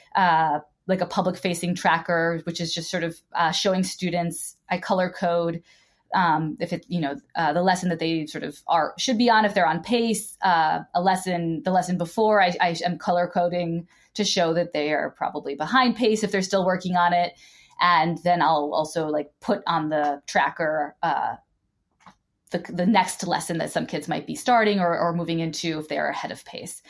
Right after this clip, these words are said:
And so the students kind of have a sense always just by referencing the board, um, where I'm expecting most of them are probably,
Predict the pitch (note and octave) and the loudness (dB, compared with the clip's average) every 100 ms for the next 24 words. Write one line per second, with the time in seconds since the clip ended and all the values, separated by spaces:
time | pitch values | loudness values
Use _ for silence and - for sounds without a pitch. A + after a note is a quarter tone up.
0 | - - - A#3 A#3+ B3 B3 - E4 C#4+ | -20 -20 -2 0 2 2 0 0 2 2
1 | D4+ A#3+ B3+ G#3+ - G3+ G3+ F#3+ F3 F3 | 4 4 4 2 2 2 4 2 4 2
2 | E3+ - F3 - D#3+ D#3 E3+ F3 - D#3+ | -2 -4 -6 -2 0 0 0 -2 -4 -6
3 | D3+ D3+ A#3+ A#3 G#3+ G3+ - - - - | -4 0 2 4 2 0 -12 -20 -8 2
4 | F#3+ E3+ E3 D3+ C3+ _ _ - _ _ | 4 4 0 -4 -10 _ _ -20 _ _
5 | _ _ _ _ - F#3+ F3 E3 F3 E3+ | _ _ _ _ 0 2 4 6 4 2
6 | - - D3+ - E3 D#3+ D#3 F3 D#3 D3+ | -4 -4 -4 -4 -4 -2 -4 -6 -4 -4
7 | D#3+ - - D3 D3 C#3 - D#3+ | -4 -4 -6 -6 -10 -10 -10 -14